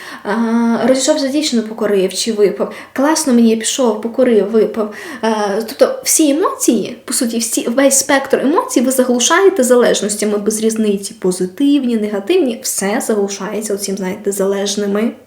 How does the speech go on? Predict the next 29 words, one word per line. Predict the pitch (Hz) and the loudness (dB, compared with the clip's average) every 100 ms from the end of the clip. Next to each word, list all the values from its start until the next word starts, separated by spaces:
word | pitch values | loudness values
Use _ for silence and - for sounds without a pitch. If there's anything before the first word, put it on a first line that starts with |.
| _ _ - | _ _ -8
вашими | 202 - 208 | -6 -2 -2
вчинками | 196 - 185 - 226 | -2 -4 -6 -10 -14
в | 214 | -12
цій | - | -10
ситуації. | - 190 240 233 240 - - - - - | -8 -8 -8 -10 -14 -14 -16 -16 -16 -6
І | |
взагалі, | 381 427 427 | 0 4 4
підсумовуючи, | 427 - 339 370 311 302 | 4 0 0 0 0 0
нам | 277 | -2
треба | 285 269 269 | 0 0 0
розуміти, | 269 311 311 | 0 -2 -2
що | 262 - 269 | -4 -2 0
залежність, | 269 277 302 294 269 254 | 2 2 0 -2 -4 -4
вона | 240 226 226 | -2 -2 0
формується | 233 226 226 294 302 285 262 | 0 0 0 0 -2 -2 -2
і | 240 | -2
підкріплюється, | 233 - 196 185 190 202 226 220 233 | -4 -6 -2 -2 0 0 0 0 2
ну, | 226 262 381 | 2 2 0
тобто | 370 - 240 | -2 -2 0
не | 240 240 | 2 4
наші, | 233 247 - 240 | 2 0 -4 -2
як | 214 214 | -4 -4
знаєте, | 202 208 214 202 - - - | -6 -6 -4 -6 -8 -16 -6
е, | 202 202 202 | 0 2 2
не | 214 | 2
наші, | 262 302 - 254 247 - - - | 0 0 -2 -2 -4 -8 -20 -6
е, | 226 208 214 208 | -2 0 0 2
нейропсихологічних | 226 233 226 226 - 233 233 247 240 226 | 4 6 4 2 -2 0 2 2 0 -2
механізмах. | 226 - 214 185 - | -2 0 0 0 -2